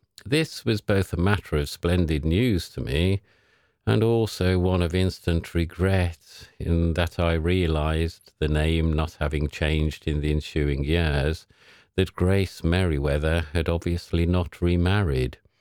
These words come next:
and she had spent the best part of her life as a widow. By my reckoning, she would now be in her early sixties.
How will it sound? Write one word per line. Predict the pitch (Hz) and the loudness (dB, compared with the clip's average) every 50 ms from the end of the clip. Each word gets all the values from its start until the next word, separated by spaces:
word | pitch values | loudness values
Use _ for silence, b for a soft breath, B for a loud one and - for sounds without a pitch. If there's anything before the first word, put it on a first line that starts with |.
| B B B B B B B - | B B B B B B B -4
and | - 78 78 73 | -2 -2 0 -2
she | - - 82 76 | -2 -2 -2 0
had | 73 78 73 71 - | 0 0 -2 -4 -6
spent | - - - - 69 67 76 85 87 - - - - | -10 -8 -4 -2 -2 0 0 0 -2 -2 -6 -4 -4
the | 80 | -2
best | 73 - 78 78 80 - - - | 0 0 0 -2 -2 -6 -10 -6
part | - 85 78 80 80 - - | -2 0 0 0 -2 -4 -8
of | 76 - | -8 -4
her | - 80 | -2 0
life | 76 73 71 76 82 80 76 67 76 85 - - _ _ - | 0 0 0 0 0 0 0 0 -2 -4 -4 -6 _ _ -4
as | 82 80 - | -4 -2 0
a | 92 87 | -2 0
widow. | 82 92 104 120 - 76 69 69 65 65 - - _ _ _ _ _ _ _ _ _ _ _ _ _ _ - | 0 0 0 0 0 0 0 0 -2 -2 -6 -10 _ _ _ _ _ _ _ _ _ _ _ _ _ _ 0
By | 127 135 131 | 2 2 4
my | 127 131 139 151 156 147 143 135 | 4 2 2 2 2 2 2 2
reckoning, | 101 98 120 123 - - - 76 69 69 76 78 85 90 90 | 2 2 0 0 -2 -2 -4 -2 0 0 0 2 2 0 0
she | - - - 92 | -2 -2 -2 -2
would | 85 82 87 87 85 | 0 0 0 0 2
now | 87 87 95 92 87 | 2 2 2 2 0
be | 82 69 69 73 80 | 0 -2 -2 0 0
in | 80 80 | 0 0
her | 73 78 80 78 82 - - | 0 0 0 0 0 -2 -2
early | - 82 82 82 85 78 76 76 | -2 0 0 0 0 -2 -2 -4
sixties. | - - - - 104 - - - - - - - 62 62 62 64 - | -4 -6 -6 -6 -6 -6 -8 -12 -18 -10 -8 -8 -8 -8 -10 -12 -18